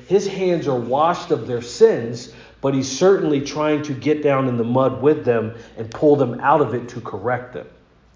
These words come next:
So he says, "For I have received from the Lord that which I also delivered to you, that the Lord Jesus, in the night in which he was betrayed, took bread."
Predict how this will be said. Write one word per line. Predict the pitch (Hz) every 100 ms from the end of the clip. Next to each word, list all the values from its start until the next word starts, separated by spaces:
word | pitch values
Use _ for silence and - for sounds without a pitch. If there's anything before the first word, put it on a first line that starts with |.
| _ _ _ _ _ _ _
So | - 135
he |
says, | 139 208 190 151
"For | 156
I | 151
have | 143
received | 127 - 180 190
from | 180 147
the |
Lord | 139 180 170 -
that | 151
which | 151 147
I | 135
also | 147 180 156
delivered | 131 123 120 139 151 147 147
to | 143
you, | 139 175 143 - - - - - - _ _ _ - - - - _ _ _ _ _ _ _ _ _ _
that | 139 139
the | 135
Lord | 131 175 180
Jesus, | 131 190 208 151 135 -
in | - 135
the | 131
night | 127 143 170 170
in | 143
which | 135 143
he | 143
was | 135 135 120
betrayed, | 123 123 156 151 131 -
took | 143 120 -
bread." | 127 117 -